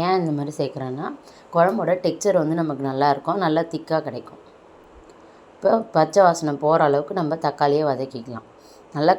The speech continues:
கலர் சேஞ்ச் ஆகி வரணும். இப்போ பார்த்தீங்கன்னா நல்லா கலர் சேஞ்ச் ஆயிடுச்சு. இப்போ நம்ம எடுத்து வச்சுருக்க நாலு கத்திரிக்காவை சேர்த்துக்கலாம்.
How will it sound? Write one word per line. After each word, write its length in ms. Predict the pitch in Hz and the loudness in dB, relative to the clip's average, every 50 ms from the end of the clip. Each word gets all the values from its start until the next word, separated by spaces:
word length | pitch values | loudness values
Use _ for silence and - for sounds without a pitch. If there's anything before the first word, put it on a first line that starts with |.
| - | 4
கலர் 280 | 156 143 156 170 170 160 | 4 4 4 2 0 -2
சேஞ்ச் 200 | 156 143 131 135 143 | -4 -4 -2 0 2
ஆகி 120 | 139 147 143 131 | 2 2 0 -2
வரணும். 320 | 123 120 120 117 - - - - - - - - - - - - - - - - - - - | -4 -6 -10 -14 -14 -16 -20 -20 -20 -20 -20 -20 -20 -20 -20 -20 -20 -20 -20 -20 -20 -20 -12
இப்போ 140 | - 151 139 156 | -8 -2 0 0
பார்த்தீங்கன்னா 360 | 156 151 - 156 156 170 180 196 180 | 2 2 2 0 0 0 0 0 0
நல்லா 180 | 151 151 165 160 - | 2 2 2 4 4
கலர் 260 | 143 147 156 151 151 151 | 4 4 4 2 0 -2
சேஞ்ச் 220 | 147 135 131 139 139 | -2 -2 0 0 0
ஆயிடுச்சு. 360 | 135 127 117 - - 165 165 196 226 - - - - - - - - - - | 0 -2 -6 -8 -6 -4 -4 -4 -4 -6 -10 -18 -20 -20 -20 -20 -16 -14 -14
இப்போ 140 | 147 - 208 202 | -2 2 2 4
நம்ம 180 | 202 180 165 160 156 | 4 2 2 2 0
எடுத்து 220 | 156 156 - 175 | 0 -2 -4 -6
வச்சுருக்க 320 | 165 - 156 156 147 - 180 180 | -6 -4 -4 -4 -4 -4 -2 0
நாலு 160 | 160 147 143 143 143 | 2 2 2 2 0
கத்திரிக்காவை 460 | 139 139 - 147 151 - 143 127 139 143 | -2 -2 -2 -4 -4 -2 -2 -2 -2 -2
சேர்த்துக்கலாம். 480 | - 139 127 - 131 110 113 120 110 | -2 -4 -4 -6 -10 -14 -14 -16 -18